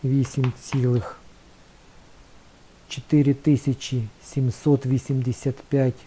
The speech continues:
десятитисячних, кома, і округлимо до десятих.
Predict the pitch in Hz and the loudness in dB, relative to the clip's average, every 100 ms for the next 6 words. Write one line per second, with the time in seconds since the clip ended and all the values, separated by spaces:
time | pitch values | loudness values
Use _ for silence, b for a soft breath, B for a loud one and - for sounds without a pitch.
0 | - b b b b 127 127 143 - 131 | -20 b b b b -6 -2 -2 0 -2
1 | - 220 233 202 220 226 - - - - | 0 0 0 0 2 2 0 -18 -20 -20
2 | - - - - - - - - - - | -20 -20 -20 -20 -20 -20 -20 -20 -20 -20
3 | - 185 180 185 190 190 - - - - | -2 4 6 8 4 0 -10 -20 -20 -6
4 | 240 262 - 147 - 175 202 185 180 180 | 0 0 0 0 2 4 6 6 6 4
5 | 185 170 - - - - - - - - | 2 -2 -18 -20 -20 -20 -20 -20 -20 -20
6 | - 147 147 214 139 135 - 117 - - | -8 2 4 6 4 2 0 -4 -4 -12